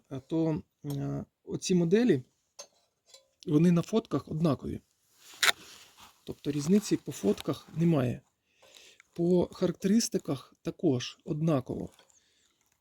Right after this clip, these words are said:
Е, тобто, ну, якщо ми вибираємо, е, домкрат в інтернеті, то ми не бачимо різниці. Е, її просто немає. Е, в характеристиках, в оп-, в описі,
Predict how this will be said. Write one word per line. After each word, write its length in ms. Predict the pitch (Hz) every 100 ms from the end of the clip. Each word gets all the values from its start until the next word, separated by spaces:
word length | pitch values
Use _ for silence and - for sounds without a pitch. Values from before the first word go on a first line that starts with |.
| _
Е, 200 | - 147 - -
тобто, 580 | 170 - 160 147 147 214 - _ _ -
ну, 260 | 190 160 -
якщо 300 | 156 - 156
ми 100 | 151
вибираємо, 800 | 147 156 160 147 131 131 131 123 - _ -
е, 160 | 131 131
домкрат 540 | 147 151 143 131 -
в 20 |
інтернеті, 560 | 147 160 190 262 - 131 _ _ _ _ _ _ _ -
то 100 | 151
ми 140 | 151
не 140 | 196 190
бачимо 460 | 180 175 - 165
різниці. 540 | 160 151 143 127 - - _ _ _ _ _ _ _ _ _ _ -
Е, 160 | 180 156
її 180 | 156 170
просто 380 | 208 220 -
немає. 560 | 160 170 175 147 120 127 _ _ _ _ _ _ _ _ _ _ _ _ _ _ _ _ _ - - _ _ _ _ _ _ _ _ -
Е, 460 | 143 135 135 131 131
в 60 |
характеристиках, 920 | - 170 147 - 233 294 - - 131
в 40 | 160
оп-, 280 | 147 - 170
в 40 |
описі, 420 | 151 147 - -